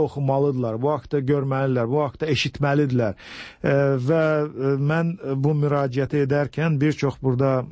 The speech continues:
e, nümunələr də gətirmişəm, hansı ki, Azərbaycanın indiki iqtisadiyyat, iqtisadi durumunu nümayiş elətdirir.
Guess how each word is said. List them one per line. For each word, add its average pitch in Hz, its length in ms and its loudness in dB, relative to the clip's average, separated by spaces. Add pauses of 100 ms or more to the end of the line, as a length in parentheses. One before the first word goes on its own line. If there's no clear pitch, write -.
(120)
e, 117 180 0 (1080)
nümunələr 143 640 4
də 123 160 -2
gətirmişəm, 123 640 0
hansı 131 340 0
ki, 135 160 2
Azərbaycanın 127 720 0
indiki 123 340 0
iqtisadiyyat, 123 600 0
iqtisadi 127 580 0
durumunu 123 440 2 (420)
nümayiş 135 420 4
elətdirir. 156 540 0